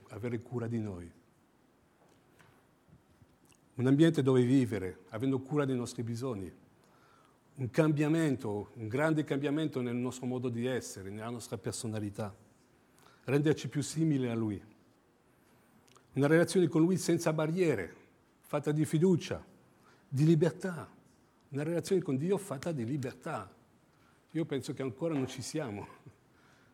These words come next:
eh? In questa relazione nella quale noi possiamo investirci quanto ci pare, non c'è un quantitativo da fare.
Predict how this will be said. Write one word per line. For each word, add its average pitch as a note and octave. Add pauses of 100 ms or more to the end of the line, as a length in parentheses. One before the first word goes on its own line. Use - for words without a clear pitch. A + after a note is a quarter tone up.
(100)
eh? C3 (100)
In B2
questa -
relazione D3+
nella C#3+
quale F3
noi F3
possiamo D3
investirci D3+ (320)
quanto G3
ci D3
pare, C3+
non C3
c'è D#3+ (760)
un C3
quantitativo C3+
da A2
fare. F2